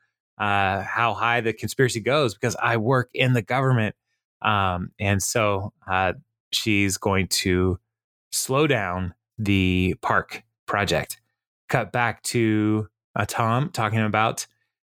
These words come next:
the park rangers and, uh, in a picture of the park rangers. "These are our current rangers. What are they up to? No one cares. They're boring and I hate them." Uh, and so he pitches a reality T V show, uh, for the park rangers.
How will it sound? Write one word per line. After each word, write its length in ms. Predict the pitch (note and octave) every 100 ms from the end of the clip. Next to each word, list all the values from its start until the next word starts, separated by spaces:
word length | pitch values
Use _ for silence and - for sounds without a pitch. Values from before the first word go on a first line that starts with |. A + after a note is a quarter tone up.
| -
the 320 | G#2+ G#2 G2+
park 340 | - C3 C3
rangers 480 | B2+ B2+ D3+ E3+ - - - - -
and, 500 | G2 G2+ G2+ G2 G2+
uh, 340 | G2+ F#2+ F#2 - _
in 240 | G2 F#2+ F#2
a 120 | -
picture 300 | G#2 A2 -
of 80 | A2+
the 60 | G2
park 220 | - G2+
rangers. 320 | G#2 G#2 G#2
"These 160 | A#2 A2
are 40 |
our 80 | G#2+
current 260 | - A2+ F#2
rangers. 420 | G2+ G#2 G2+ -
What 100 | A#2
are 60 | A2+
they 120 | A2+
up 100 | A2
to? 260 | - A2+ G2+
No 220 | G2 G#2
one 100 | G#2
cares. 400 | G2 A2+ G#2+ G#2
They're 100 | -
boring 420 | G2 A2 A2 G#2 G#2+
and 100 | F#2
I 40 |
hate 240 | F2+ A2 -
them." 280 | G#2 G#2 - _ _ _ -
Uh, 140 | G2 -
and 160 | G#2
so 120 | - A2+
he 120 | B2+
pitches 460 | - A#2+ - A2
a 120 | - G2+
reality 560 | G2 F#2+ G2+ G#2 G#2+
T 200 | - G#2+
V 160 | F#2+ G#2
show, 440 | - F2+ C#2 - _ _ - -
uh, 360 | G2+ F#2+ F#2
for 240 | - - A#2
the 100 | A2
park 260 | - G#2
rangers. 560 | G#2+ G2 F#2 F2+ F#2+ -